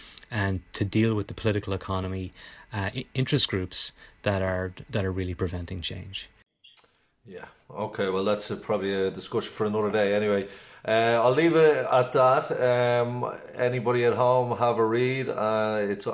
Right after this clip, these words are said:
Speaker 2: it's on the Nearly website. Follow us on Twitter. Um, and yeah, it's in essay form, so it's more, uh,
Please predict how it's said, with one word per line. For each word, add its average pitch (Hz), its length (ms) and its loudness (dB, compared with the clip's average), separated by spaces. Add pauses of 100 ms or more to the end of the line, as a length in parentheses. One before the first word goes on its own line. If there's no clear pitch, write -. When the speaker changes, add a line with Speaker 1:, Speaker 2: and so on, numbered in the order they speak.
Speaker 2:
it's 104 180 -6
on 110 140 -2
the 107 60 -2
Nearly 104 280 -2
website. 117 560 0
Follow 107 260 0
us - 120 -6
on 104 120 -4
Twitter. 110 540 0 (460)
Um, 98 960 -2
and 101 380 -2
yeah, 107 160 2
it's 95 260 -4
in 117 140 0
essay 117 400 6
form, 107 460 2
so 110 160 2
it's 98 120 -4
more, 104 360 4 (420)
uh, 101 600 4